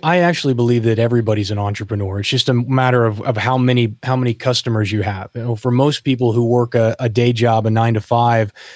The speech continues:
they have one customer, one person who vies for their skill, their talent, their ability. Uh,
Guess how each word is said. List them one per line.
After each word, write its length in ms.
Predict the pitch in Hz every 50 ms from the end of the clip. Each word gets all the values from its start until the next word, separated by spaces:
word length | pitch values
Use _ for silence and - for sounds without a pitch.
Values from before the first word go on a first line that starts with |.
| - _ -
they 100 | 131 139
have 140 | 135 127 117
one 220 | 127 135 131 123
customer, 520 | - 135 127 120 - - 117 104 98 101
one 200 | 104 117 127 127
person 360 | 120 - 131 127 117 - 127 117
who 140 | 117 117
vies 360 | 107 101 113 113 117 117 113 -
for 480 | - - - 120 117 117 113 113 113
their 220 | 104 101 117 117 113
skill, 460 | - - - - 123 117 113 113 107
their 160 | 107 113 110
talent, 500 | - - - 123 117 113 113 113 107 -
their 160 | - 110 107
ability. 560 | 107 101 117 117 113 117 113 110 110 107 95 - _ - - - - - - - _
Uh, 240 | - 127 120 120 117